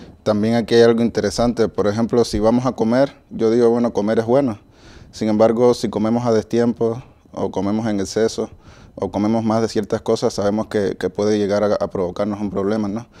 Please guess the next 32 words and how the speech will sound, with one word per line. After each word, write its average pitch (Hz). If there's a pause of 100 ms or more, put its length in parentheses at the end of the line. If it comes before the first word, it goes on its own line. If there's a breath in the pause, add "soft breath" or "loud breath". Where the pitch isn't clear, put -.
(100)
Entonces, 107
¿cómo 127
identificar, 117
cómo 117
hacer 113
en 110
este 113
sentido? 110 (640 loud breath)
Eh, 110
la 107
Biblia, 131
eh, 110
las 101
Escrituras, 117
el 104
estudio 117
de, 101
de 104
estas 113
cosas 120
nos, 104
nos 101
han 110
dado 117
mucho 113
conocimiento 107
en 107
cuanto 95
a 101
esto, 104
cómo 117
administrarnos, 113